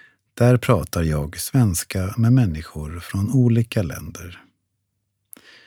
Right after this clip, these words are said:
På helgerna träffar jag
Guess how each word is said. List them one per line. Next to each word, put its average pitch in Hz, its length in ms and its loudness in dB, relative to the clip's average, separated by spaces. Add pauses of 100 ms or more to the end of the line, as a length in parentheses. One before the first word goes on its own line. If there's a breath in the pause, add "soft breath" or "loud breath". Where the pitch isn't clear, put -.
(720 loud breath)
På 120 160 4
helgerna 131 680 6 (140)
träffar 85 480 -2
jag 78 480 -6